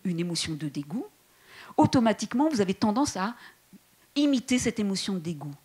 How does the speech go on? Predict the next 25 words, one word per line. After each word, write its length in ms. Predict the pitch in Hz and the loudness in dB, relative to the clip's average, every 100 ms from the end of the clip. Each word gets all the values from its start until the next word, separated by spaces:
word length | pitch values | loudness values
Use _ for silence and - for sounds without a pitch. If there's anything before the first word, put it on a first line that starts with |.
| _ - - | _ -20 -4
Et 80 | 208 | 0
quand 220 | 254 233 | 4 4
vous 300 | 180 277 233 | 6 6 6
imitez 360 | 359 320 302 320 | 4 2 0 0
cette 220 | 277 233 | -2 0
émotion 340 | 196 190 208 | -2 0 0
de 60 | 175 | 0
dégoût, 440 | 156 165 240 381 - - | 0 0 0 -2 -4 -12
ça 220 | - - 180 | 0 2 4
va 140 | 165 | 2
réactiver 1160 | - - 302 370 359 - - 208 170 208 339 - - | 0 -2 0 4 2 0 -4 -2 0 2 0 -2 -6
les 220 | 190 196 | -2 2
zones 260 | 170 311 339 - | 4 6 4 0
impliquées 560 | 285 277 - 240 - 330 | 0 0 -2 -6 -2 -2
dans 180 | 233 196 | 0 0
le 100 | 190 | -2
dégoût, 380 | 160 170 220 302 | -2 -4 -6 -6
telles 160 | 294 | -6
que 120 | - | -4
l'insula. 540 | 240 240 226 233 185 170 - - - - | -4 -4 -4 -6 -8 -10 -14 -20 -20 -12
Donc, 340 | 160 214 214 - - - | 0 4 4 0 -2 6
imiter 440 | 320 302 269 294 | 10 10 10 8
l'émotion 440 | 220 190 175 - 160 | 6 2 2 0 -2
de 100 | 151 | 0
l'autre, 400 | 180 330 427 | 0 0 -4